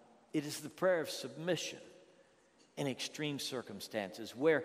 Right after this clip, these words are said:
in sorrow, in pain, in shock, in grief, I pray and say, "God, I submit to your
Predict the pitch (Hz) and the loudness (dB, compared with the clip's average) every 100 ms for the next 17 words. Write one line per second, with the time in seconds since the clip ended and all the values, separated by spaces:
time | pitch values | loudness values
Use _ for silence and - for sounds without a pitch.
0 | - - 151 139 - - 147 131 110 95 | -2 -4 -2 -2 -2 0 0 0 0 -2
1 | 104 - 120 113 160 135 110 95 101 - | -6 -6 -6 -4 -2 -2 -2 -4 -6 -4
2 | - - 180 151 101 - - - - 143 | -4 8 12 12 8 -2 -8 -10 -8 -4
3 | 131 113 120 151 160 120 - - - - | -4 -4 -4 0 2 0 -4 -10 -18 -20
4 | - - _ _ _ _ _ _ _ 117 | -20 -20 _ _ _ _ _ _ _ -8
5 | 110 - - 143 135 123 117 - 123 101 | -8 -8 -6 -4 -2 -4 -6 -6 -6 -4
6 | 135 127 127 113 - 123 107 117 120 120 | 0 0 0 -4 -6 -10 -10 -6 -4 -6
7 | 110 - - - - - _ _ _ _ | -8 -18 -20 -20 -20 -20 _ _ _ _
8 | - 113 101 110 120 120 120 | -12 -12 -8 -4 -4 -4 -6